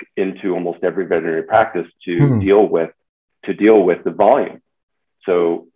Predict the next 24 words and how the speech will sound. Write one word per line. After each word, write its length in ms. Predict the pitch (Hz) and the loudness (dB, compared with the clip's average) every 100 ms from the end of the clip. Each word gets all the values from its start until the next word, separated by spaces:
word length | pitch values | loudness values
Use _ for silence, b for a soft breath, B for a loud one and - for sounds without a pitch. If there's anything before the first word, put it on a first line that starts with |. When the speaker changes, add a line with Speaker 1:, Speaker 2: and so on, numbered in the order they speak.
| - | -4
Speaker 1:
uh, 280 | 82 82 - | -2 -2 -4
you 80 | 90 | -6
know, 140 | 82 | -4
our, 500 | 87 110 127 120 - | 2 4 4 0 -6
our 200 | 98 117 | -4 -4
industry 560 | - 110 110 - 95 85 | -6 -10 -10 -12 -12 -12
is 60 | 82 | -12
growing 480 | 95 101 107 90 | -4 0 0 -2
double 280 | 82 95 95 | -2 -2 -4
digits 340 | 87 101 98 87 | -6 -8 -8 -10
every 280 | 90 85 82 | -10 -8 -8
year, 220 | 85 90 | -2 -2
unlike, 340 | 85 85 82 82 - | -2 -2 -4 -6 -14
you 120 | - 82 | -14 -10
know, 100 | 80 | -8
many 260 | 85 82 | -6 -4
other 200 | 90 92 | -2 0
industries 440 | 85 85 - 87 78 | -2 -6 -12 -12 -4
that 100 | 87 | -2
were 140 | 82 82 | 0 -2
impacted 500 | 90 85 82 80 87 | -2 -2 -2 -6 -2
negatively 460 | 92 92 90 90 | -2 0 -2 -2
by 220 | 82 78 | 0 0
the 180 | 78 78 | 0 -4